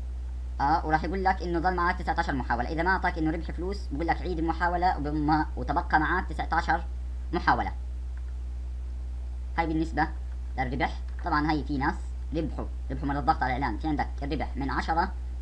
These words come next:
من سنت حتى عشرة دولار. مثلًا في عندك أشخاص ربحوا، هذا بقى مثلًا هذا الشخص ربح عشرة سنت، كان عندك هذا الشخص ربح عشرة دولار من الضغط على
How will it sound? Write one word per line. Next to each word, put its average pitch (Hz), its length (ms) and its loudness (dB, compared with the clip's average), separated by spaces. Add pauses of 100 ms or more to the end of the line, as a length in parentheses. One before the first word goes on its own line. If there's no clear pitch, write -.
(320)
من 135 120 0
سنت 208 340 0
حتى 185 240 0
عشرة 190 420 4 (1000)
دولار. 160 260 2 (1500)
مثلًا 165 180 4
في 175 80 -2
عندك 165 160 2
أشخاص 156 400 2
ربحوا، 170 320 0 (1040)
هذا 151 160 4
بقى 151 120 2
مثلًا 135 320 0
هذا 139 60 0
الشخص - 320 -2
ربح 123 180 -2 (300)
عشرة 135 220 0
سنت، 156 320 -2
كان 139 120 0
عندك 135 240 -2
هذا 139 80 -2
الشخص 143 300 -4 (500)
ربح 156 280 0
عشرة 165 200 4
دولار 160 220 4
من 156 140 2
الضغط 143 340 2 (1300)
على 139 220 4